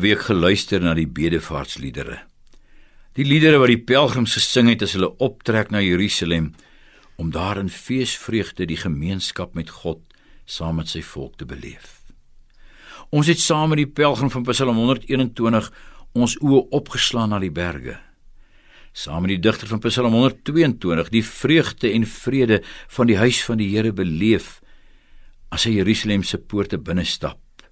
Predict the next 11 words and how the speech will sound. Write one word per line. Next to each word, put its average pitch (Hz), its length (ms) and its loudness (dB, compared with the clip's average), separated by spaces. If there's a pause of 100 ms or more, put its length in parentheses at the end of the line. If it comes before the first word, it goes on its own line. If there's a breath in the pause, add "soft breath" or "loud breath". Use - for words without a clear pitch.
(960)
Die - 160 -20
pelgrim 98 440 2
het 92 100 2
die 92 80 4
nabyheid 92 580 2
van 87 160 -4
God - 400 -8
in 92 80 -6
sy 87 240 -6
huis 80 240 -4
ervaar 73 560 -6